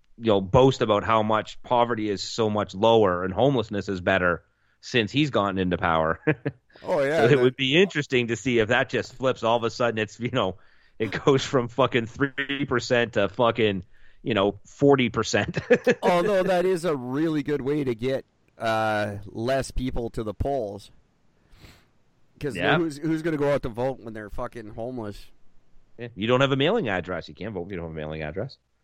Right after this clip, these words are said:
Speaker 2: Um. Ah,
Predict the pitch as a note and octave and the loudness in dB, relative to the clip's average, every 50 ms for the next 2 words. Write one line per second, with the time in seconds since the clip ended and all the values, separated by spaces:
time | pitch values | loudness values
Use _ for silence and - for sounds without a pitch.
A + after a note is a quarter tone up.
0 | _ _ _ _ _ _ _ _ _ _ _ _ _ _ _ _ _ _ _ _ | _ _ _ _ _ _ _ _ _ _ _ _ _ _ _ _ _ _ _ _
1 | _ _ _ _ - - A2 G#2+ G#2+ G#2+ G#2 G2+ F#2 F2+ E2+ - - - _ _ | _ _ _ _ -20 -16 -12 -10 -8 -8 -8 -10 -12 -14 -16 -18 -20 -20 _ _
2 | _ _ _ _ _ _ _ _ _ _ _ _ _ _ _ _ _ _ _ _ | _ _ _ _ _ _ _ _ _ _ _ _ _ _ _ _ _ _ _ _
3 | _ _ _ _ _ _ _ _ _ _ _ _ _ _ _ _ _ - _ _ | _ _ _ _ _ _ _ _ _ _ _ _ _ _ _ _ _ -20 _ _
4 | _ _ _ _ _ _ _ _ _ _ _ _ - A3 A3 - - - | _ _ _ _ _ _ _ _ _ _ _ _ -14 -8 -6 -4 -4 -4